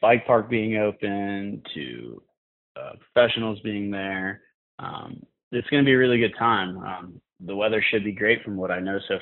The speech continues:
far, and we look forward to having everyone show up. There'll be a few more details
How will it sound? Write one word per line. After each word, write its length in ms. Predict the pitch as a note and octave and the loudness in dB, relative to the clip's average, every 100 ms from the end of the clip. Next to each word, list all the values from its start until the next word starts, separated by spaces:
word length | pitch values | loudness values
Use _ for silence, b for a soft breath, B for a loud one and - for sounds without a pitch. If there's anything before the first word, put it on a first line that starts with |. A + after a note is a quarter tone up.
| - | 0
far, 360 | G#2 B2 D#3 - _ _ _ - | 4 4 2 -4 _ _ _ -16
and 580 | A2 F2+ F2 F2 F2+ F#2 | -12 -10 -8 -8 -6 -6
we 100 | F#2 | -6
look 200 | F#2+ - | -8 -2
forward 200 | G#2 G2 | 0 0
to 60 | |
having 300 | G2+ G2 G#2 | 0 0 0
everyone 460 | G#2 G#2 G2+ G2+ G2+ | -2 0 -2 -2 -4
show 260 | - A2+ A#2+ | 0 2 4
up. 260 | D#3 - _ _ _ - | 4 0 _ _ _ 2
There'll 120 | C#3 | 6
be 100 | D#3+ | 6
a 40 | D#3 | 6
few 160 | D#3 | 4
more 140 | D3 C3 | 6 4
details 540 | C3 B2+ C3 B2 A#2 | 2 2 4 4 4